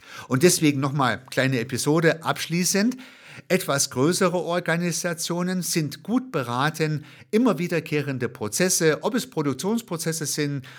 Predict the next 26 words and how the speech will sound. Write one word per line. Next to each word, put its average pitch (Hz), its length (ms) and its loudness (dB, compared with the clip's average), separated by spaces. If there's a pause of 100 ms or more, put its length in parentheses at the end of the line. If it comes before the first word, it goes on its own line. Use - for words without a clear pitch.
(120)
ob 233 200 -6
es 170 100 -4
Planungsprozesse 143 840 -2
sind, 127 400 -2 (180)
ob 240 160 2
es - 100 0
Entwicklungsprozesse 143 1000 -4
sind 127 180 -4
oder 110 180 -4
Qualitätsprozesse 151 1160 -4
sind, 156 240 -2
ob 175 120 -6
es 214 120 -4
Logistikprozesse 165 840 -2
sind 147 200 -2
oder 120 220 -2
I-T-Prozesse. 139 840 -4 (300)
Es 135 180 -2
macht 139 260 -4
Sinn, 160 360 0 (180)
die 143 80 2
Prozesse 127 640 -2
darzustellen. 123 960 -2 (320)
Und 131 240 -2
das 175 260 4
sind 151 280 0